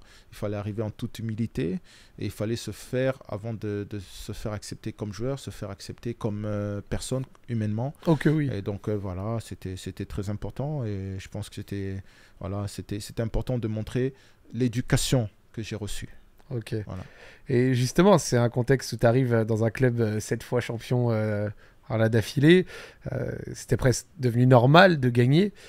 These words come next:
Speaker 2: Euh, cette saison, t'as même découvert la, la Ligue des Champions. Euh, c'est un rêve un peu qui se réalise, justement ?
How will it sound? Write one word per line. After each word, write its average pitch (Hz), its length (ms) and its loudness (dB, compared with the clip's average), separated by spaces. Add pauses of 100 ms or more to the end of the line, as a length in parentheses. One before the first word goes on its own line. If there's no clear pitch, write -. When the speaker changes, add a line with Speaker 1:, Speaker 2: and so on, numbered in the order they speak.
(340)
Speaker 2:
Euh, 110 320 -2 (460)
cette - 220 -8
saison, 127 160 6
t'as 127 100 8
même 123 140 6
découvert 127 460 6
la, 117 220 6
la 110 120 0
Ligue 120 200 -2
des 120 120 4
Champions. 202 460 0 (640)
Euh, 113 140 -4 (580)
c'est - 260 -2
un 120 140 4
rêve 196 340 6
un 190 80 4
peu 220 180 0
qui 165 160 -12
se - 160 0
réalise, 139 580 4
justement ? 156 400 -2